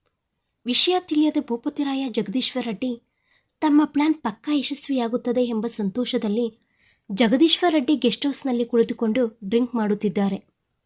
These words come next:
"ಅಣ್ಣ, ಅಣ್ಣ" ಎಂದು ಕರೆಯುತ್ತಿರುವ ತಮ್ಮ ಮನುಷ್ಯರ ಕೂಗು ಕೇಳಿ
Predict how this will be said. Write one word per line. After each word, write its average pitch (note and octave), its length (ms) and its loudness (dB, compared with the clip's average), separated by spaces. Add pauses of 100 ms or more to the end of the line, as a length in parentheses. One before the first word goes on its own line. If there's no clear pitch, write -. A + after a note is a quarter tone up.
(440)
"ಅಣ್ಣ, G3+ 220 4 (720)
ಅಣ್ಣ" B3 180 6 (1000)
ಎಂದು C4+ 220 4
ಕರೆಯುತ್ತಿರುವ A3+ 600 2 (680)
ತಮ್ಮ E4 240 8
ಮನುಷ್ಯರ C4+ 460 6
ಕೂಗು C#4+ 320 4
ಕೇಳಿ B3 460 2